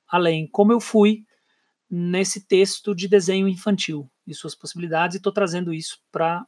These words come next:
cozinha, processo criativo, gastronomia, enfim. Acessar novas áreas de conhecimento,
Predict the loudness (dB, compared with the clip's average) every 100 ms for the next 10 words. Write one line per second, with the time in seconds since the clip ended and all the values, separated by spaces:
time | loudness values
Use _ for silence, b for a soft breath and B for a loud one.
0 | _ -8 -6 -4 -6 -6 -12 _ _ -8
1 | -6 -4 -4 -2 -2 -2 -6 -4 -6 -4
2 | -6 -4 -2 -4 -8 _ -8 -6 -6 -8
3 | b b b b b b b b b b
4 | -8 -4 0 0 2 4 4 4 2 0
5 | -2 -6 -6 -4 2 2 2 -2